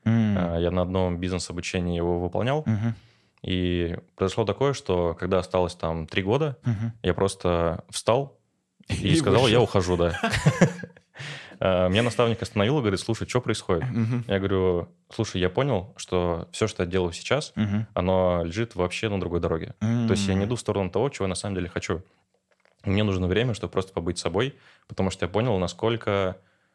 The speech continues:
Speaker 2: Да даже, знаешь... Ну, ну, ты понимаешь, о чём я говорю, что просто меня это очень сильно задело.
Speaker 1: Мгм.
Speaker 2: И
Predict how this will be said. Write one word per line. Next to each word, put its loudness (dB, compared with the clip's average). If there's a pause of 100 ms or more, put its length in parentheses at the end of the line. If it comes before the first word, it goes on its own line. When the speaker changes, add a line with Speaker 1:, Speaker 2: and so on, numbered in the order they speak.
(220)
Speaker 2:
Да -4
даже, 0
знаешь... -2 (360)
Ну, -2
ну, 0
ты 0
понимаешь, -2
о -2
чём -2
я 0
говорю, 0
что -8
просто -2
меня 0
это -2
очень -2
сильно -2
задело. 0
Speaker 1:
Мгм. -2
Speaker 2:
И 0